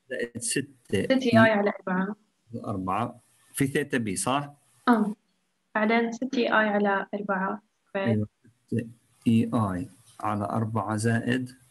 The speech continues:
Speaker 2: آه، ستة ناقص.
Speaker 1: ناقص، ناقص، سوري.
Speaker 2: ستة إي آي على أربعة سكوير مضروب في ثلاثة على أربعة.
Speaker 1: أربعة سكوير مضروب في ثلاثة على أربعة، الكل مضروب في يو. الكل
Speaker 2: آه.
Speaker 1: مضروب في يو تساوي ناقص خمسة، صح؟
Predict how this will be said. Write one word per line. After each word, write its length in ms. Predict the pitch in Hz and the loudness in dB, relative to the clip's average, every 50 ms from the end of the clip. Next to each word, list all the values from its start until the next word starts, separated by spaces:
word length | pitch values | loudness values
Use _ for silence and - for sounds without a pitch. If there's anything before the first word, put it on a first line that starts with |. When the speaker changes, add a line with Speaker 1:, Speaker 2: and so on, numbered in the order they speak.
| _ _ _ _ _ _ _ _ _ - - | _ _ _ _ _ _ _ _ _ 0 2
Speaker 2:
آه، 220 | 214 214 208 208 | 4 4 6 4
ستة 420 | 208 - 254 262 - 240 220 - - 226 | 4 2 -2 -2 0 -2 -4 -2 0 4
ناقص. 480 | 240 247 220 208 214 - 190 185 - _ _ _ _ - | 4 4 4 2 0 -4 -6 -8 -8 _ _ _ _ -16
Speaker 1:
ناقص، 400 | 254 - - - 123 - - 123 | -16 -16 -14 -12 -10 -4 -2 0
ناقص، 380 | 110 98 113 117 - - - | 0 -2 -2 -6 -6 -6 -2
سوري. 380 | - 113 104 107 120 123 123 - - _ _ _ _ _ _ | 0 2 2 2 2 0 -2 -6 -18 _ _ _ _ _ _
Speaker 2:
ستة 240 | - 262 254 254 240 | 0 0 2 4 4
إي 60 | 233 | 4
آي 200 | 214 - 226 226 | 4 6 4 4
على 240 | 226 220 214 214 208 | 4 4 2 2 2
أربعة 240 | 220 214 208 202 202 | 0 0 0 0 0
سكوير 520 | 202 - - _ - 214 220 226 240 254 | -2 -4 -8 _ -4 -2 0 0 0 0
مضروب 340 | 247 233 220 208 233 233 233 | -2 -2 -2 -2 -2 -2 -2
في 100 | 226 - - | -4 -6 -4
ثلاثة 240 | 226 226 226 226 196 | -2 0 0 0 0
على 180 | 185 180 180 | -2 -2 -2
أربعة. 240 | 185 185 185 185 190 - _ _ _ _ _ _ _ - 113 | -2 -4 -6 -8 -8 -10 _ _ _ _ _ _ _ -4 -4
Speaker 1:
أربعة 260 | 107 107 110 104 101 | -2 -2 0 -2 -2
سكوير 280 | 104 - - - 113 110 | -2 -4 -2 2 4 4
مضروب 360 | 110 107 120 117 113 107 110 | 4 4 4 4 2 2 0
في 120 | - 113 | -4 -8
ثلاثة 460 | - - 107 107 104 101 104 - 113 | -4 -2 -2 -2 -2 -2 -4 -6 -6
على 160 | 107 101 98 101 | -6 -4 -4 -4
أربعة، 460 | - - 117 110 113 113 107 110 - | -2 0 0 0 0 0 -2 -2 -2
الكل 500 | - 117 110 113 - 135 120 107 98 98 | -2 -2 -2 0 2 2 2 2 2 0
مضروب 500 | 98 101 98 95 110 120 120 107 107 - | -2 -2 -2 0 0 2 2 0 0 -2
في 140 | - - 107 | -2 0 2
يو. 440 | 113 117 117 120 120 131 135 139 - - _ _ _ _ _ _ _ _ - - - - - - _ _ _ _ _ _ _ _ _ _ _ _ _ _ - 107 | 4 6 6 6 6 6 4 2 0 -8 _ _ _ _ _ _ _ _ -20 -20 -20 -20 -20 -20 _ _ _ _ _ _ _ _ _ _ _ _ _ _ -2 -2
الكل 300 | 107 110 - - 117 104 | -2 -2 0 0 2 2
Speaker 2:
آه. 100 | 101 104 | 2 2
Speaker 1:
مضروب 240 | 104 101 98 113 - _ _ _ _ - | 2 0 -2 -4 -8 _ _ _ _ 0
في 80 | 127 | 4
يو 360 | 123 123 123 123 127 131 131 | 4 4 6 4 4 2 2
تساوي 600 | 131 - - 123 - - 135 123 123 123 123 127 | 0 0 -2 -2 0 0 -2 -2 -2 -2 0 0
ناقص 280 | 123 127 117 123 - - | 0 0 -2 -2 -4 -6
خمسة، 340 | - - - 95 - - - | -6 -8 -12 -16 -16 -12 -10
صح؟ 300 | - - 127 131 127 | -4 -2 -2 -2 -2